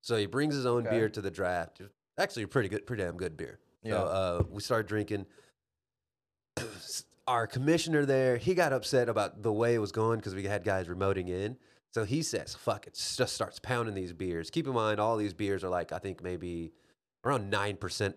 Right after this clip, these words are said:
Speaker 1: alcohol, which
Speaker 2: Damn.
Speaker 1: is pretty,
Speaker 2: It's
Speaker 1: pretty
Speaker 2: pretty, pretty, that's pretty high for beer.
Speaker 1: Yeah.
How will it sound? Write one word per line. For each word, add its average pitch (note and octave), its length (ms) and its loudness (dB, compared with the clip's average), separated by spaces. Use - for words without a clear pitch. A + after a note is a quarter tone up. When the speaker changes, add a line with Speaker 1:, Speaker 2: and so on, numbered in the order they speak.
Speaker 1:
alcohol, G2+ 560 0
which A2 160 -4
Speaker 2:
Damn. A#2 100 -2
Speaker 1:
is G#2+ 140 -8
pretty, C3+ 160 4
Speaker 2:
It's A#2+ 100 -2
Speaker 1:
pretty C3+ 300 2
Speaker 2:
pretty, C3 80 -10
pretty, C3 220 2
that's A#2+ 180 2
pretty A#2 240 -6
high A#2 160 2
for A2+ 160 -10
beer. A2 320 -6
Speaker 1:
Yeah. - 240 2